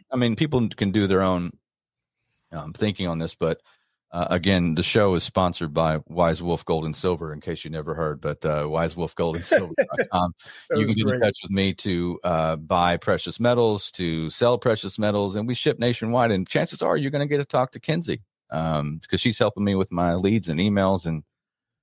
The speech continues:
Speaker 1: uh, you can go through the websites, and, and, uh, she's been doing a great job. She's, I think this might be a hostile takeover. I'll wake up one day, I won't even own my business anymore. I think she'll just start running
Speaker 2: <laughs>
Speaker 1: stuff. So, um, smart,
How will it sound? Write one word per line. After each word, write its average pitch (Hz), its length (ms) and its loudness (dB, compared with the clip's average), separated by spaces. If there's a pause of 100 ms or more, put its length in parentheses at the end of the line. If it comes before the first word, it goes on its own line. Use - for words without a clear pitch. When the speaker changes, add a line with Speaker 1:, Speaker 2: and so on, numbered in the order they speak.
(160)
Speaker 1:
uh, 76 280 0
you 85 120 -4
can 87 120 -14
go 87 140 2
through 87 160 -2
the 80 100 0
websites, 82 580 2
and, 73 280 -6
and, 78 280 -6
uh, 73 160 0
she's 107 180 -12
been 113 160 2
doing 104 180 2
a 85 40 -2
great 92 240 2
job. 90 320 2
She's, - 400 -4 (600)
I 113 120 0
think 214 180 0
this 190 120 -2
might 123 180 2
be 120 100 4
a 104 80 6
hostile 113 320 2
takeover. 80 500 0
I'll 78 120 2
wake 98 180 0
up 98 160 0
one 98 120 -2
day, 98 120 4
I 98 80 4
won't 98 160 0
even 92 160 0
own 101 120 2
my 82 140 2
business 98 420 0
anymore. 71 320 -6
I 82 40 -6
think 90 180 -4
she'll - 160 -6
just 78 160 -10
start 82 220 0
running 85 240 0
Speaker 2:
<laughs> - 0 -
Speaker 1:
stuff. - 300 -8
So, - 300 -16 (280)
um, 76 420 -4 (200)
smart, 101 400 2